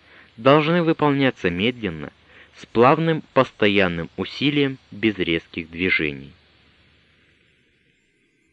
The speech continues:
Активное произвольное сокращение мышц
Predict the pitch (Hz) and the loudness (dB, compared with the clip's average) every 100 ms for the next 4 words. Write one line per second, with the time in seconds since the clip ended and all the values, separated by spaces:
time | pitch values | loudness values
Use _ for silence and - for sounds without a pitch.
0 | _ _ _ - 110 - - 107 101 95 | _ _ _ 0 0 0 0 2 4 0
1 | - 104 101 90 90 95 92 90 - 92 | 2 4 4 2 2 2 2 -2 -4 -4
2 | 92 87 98 92 90 85 92 | -2 -2 -2 -2 -2 -4 -6